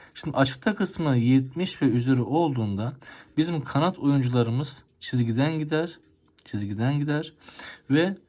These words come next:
geç kapanır. Aynı şekilde de defans hattımızda, e, kanatlardan içeriye doğru kapanarak rakibi karşılar.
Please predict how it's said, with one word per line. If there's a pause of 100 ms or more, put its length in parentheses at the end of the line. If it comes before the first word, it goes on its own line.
(800)
geç
kapanır. (340)
Aynı
şekilde (500)
de
defans
hattımızda, (560)
e, (760)
kanatlardan (500)
içeriye
doğru
kapanarak (240)
rakibi
karşılar.